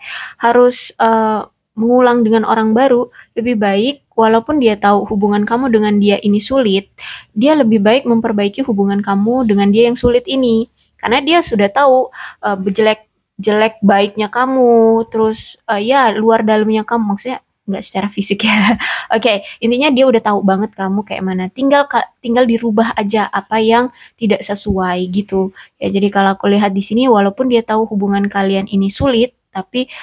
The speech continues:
lebih baik udah deh perbaiki aja dengan kamu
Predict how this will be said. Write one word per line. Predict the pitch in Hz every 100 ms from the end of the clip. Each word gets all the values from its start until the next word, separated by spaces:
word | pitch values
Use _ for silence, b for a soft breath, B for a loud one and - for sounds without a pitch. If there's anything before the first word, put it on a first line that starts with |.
| B
lebih | - 202 208
baik | 190 208 254 _
udah | - 202 208
deh | 247 285 B B B _
perbaiki | 190 196 202 202
aja | 202 196 220
dengan | 202 196
kamu | 196 196 202 220 233